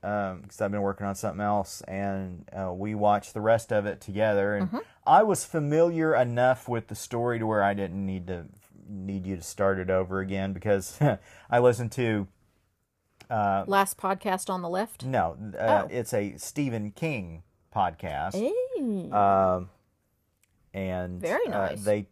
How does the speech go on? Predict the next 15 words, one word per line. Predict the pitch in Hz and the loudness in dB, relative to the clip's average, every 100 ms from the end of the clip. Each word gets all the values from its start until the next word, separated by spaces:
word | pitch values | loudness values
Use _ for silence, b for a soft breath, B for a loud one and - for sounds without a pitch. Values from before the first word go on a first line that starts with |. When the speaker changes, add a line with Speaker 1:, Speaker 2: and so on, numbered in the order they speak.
| - | -2
Speaker 1:
they | 113 107 | 0 2
have | 104 - | -2 -4
talked | - 151 156 - | 4 4 6 2
about | 101 95 82 80 - - | 0 2 2 0 -4 -18
the | 90 92 85 | -12 -8 -8
Storm | 80 - 101 95 90 - | -10 -4 0 0 -2 -2
of | 90 82 | -4 -4
the | 82 | -8
Century | - 90 - 87 82 80 - _ _ | -6 -6 -6 -6 -4 -6 -10 _ _
Speaker 2:
Quite | - 330 196 | 4 4 6
good. | 170 - | 2 4
Speaker 1:
on, | 95 87 87 | 4 4 2
uh, | 76 73 - | -2 -4 -4
previous | - 98 87 80 90 - - - | -2 -2 0 -4 -4 -10 -14 -16
episodes. | - 101 - - 85 78 78 92 - - | -4 -4 -4 -8 -6 -4 -4 -4 -10 -16